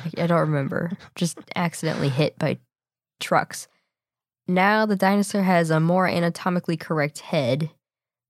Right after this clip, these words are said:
thanks to a local sculptor, Brian Hanlon. So that's good. And the restoration's gonna fix a chunk of the dinosaur's face that's missing, as well as a large gash that it has in its neck.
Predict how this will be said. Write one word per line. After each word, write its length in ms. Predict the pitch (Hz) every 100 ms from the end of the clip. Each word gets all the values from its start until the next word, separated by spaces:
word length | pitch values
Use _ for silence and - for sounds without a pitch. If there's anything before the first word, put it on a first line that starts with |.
| _
thanks 220 | 170 165
to 100 | -
a 20 | 151
local 280 | 147 151 160
sculptor, 480 | - - 170 - 147
Brian 280 | 151 135 143
Hanlon. 600 | - 160 143 127 139 165 _ _ _ _ -
So 160 | -
that's 160 | 190 220
good. 300 | - 95 127
And 140 | - 170
the 80 | 165
restoration's 640 | 185 - 180 175 170 175
gonna 160 | - 156
fix 360 | - - -
a 80 | 135
chunk 360 | - - 190 185
of 60 |
the 60 | 160
dinosaur's 460 | 151 143 156 156 147
face 300 | - 151 -
that's 220 | 147 -
missing, 500 | 147 143 - 131 139
as 120 | 139
well 160 | - 143
as 80 | 143
a 40 |
large 280 | 131 131 131
gash 440 | - - - - -
that 120 | -
it 40 | -
has 220 | - 165
in 60 | 135
its 220 | 165 -
neck. 200 | 143 -